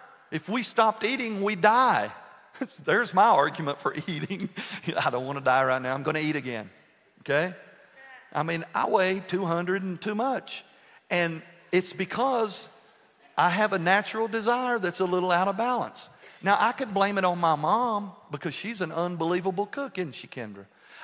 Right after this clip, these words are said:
I could blame it on my mother-in-law because we should all blame, blame everything on our mother-in-laws. And I could blame it on her because she's a great cook.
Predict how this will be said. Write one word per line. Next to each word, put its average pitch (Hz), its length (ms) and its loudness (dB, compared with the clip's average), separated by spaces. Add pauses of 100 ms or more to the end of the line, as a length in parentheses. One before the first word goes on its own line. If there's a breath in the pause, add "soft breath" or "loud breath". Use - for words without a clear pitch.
I 254 100 2
could 220 180 -8
blame 175 220 0
it 175 60 -2
on 180 120 0
my 180 140 2
mother-in-law 196 540 0
because 190 300 -4
we 196 100 -6
should - 140 -2
all 247 220 2
blame, 175 300 -4 (240)
blame 190 200 -2
everything 254 440 -4
on 123 120 -2
our 120 60 -4
mother-in-laws. 175 600 -2 (280 loud breath)
And 190 140 4
I 220 100 8
could 226 180 0
blame 202 200 4
it 190 60 0
on 190 160 2
her 247 260 4
because 185 260 -2
she's 285 300 -4
a 302 40 -6
great 185 340 2
cook. 123 380 -4